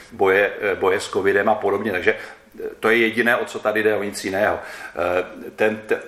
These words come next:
ta, ta, ten nápad s tou klinickou studií, eh, no, je to taková, je to taková kreativní myšlenka. Já, já si to vůbec ne-, nedovedu představit. Klinické studie platí, platí, pokud se nepletu, výrobce léků.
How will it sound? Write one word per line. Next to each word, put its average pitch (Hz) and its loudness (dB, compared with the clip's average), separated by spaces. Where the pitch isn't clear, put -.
ta, 101 4
ta, 107 0
ten 110 -2
nápad 95 2
s - 0
tou 123 0
klinickou 110 0
studií, 113 -2
eh, - -12
no, 117 2
je 104 4
to 127 2
taková, 120 4
je 104 -10
to 107 -16
taková 120 0
kreativní 117 -4
myšlenka. 107 0
Já, 107 4
já 95 -2
si - -10
to 131 0
vůbec 127 0
ne-, 120 0
nedovedu 113 2
představit. 120 -2
Klinické 107 0
studie 101 -2
platí, 110 0
platí, 101 -2
pokud 90 -8
se 104 -4
nepletu, 98 -2
výrobce 101 0
léků. 104 0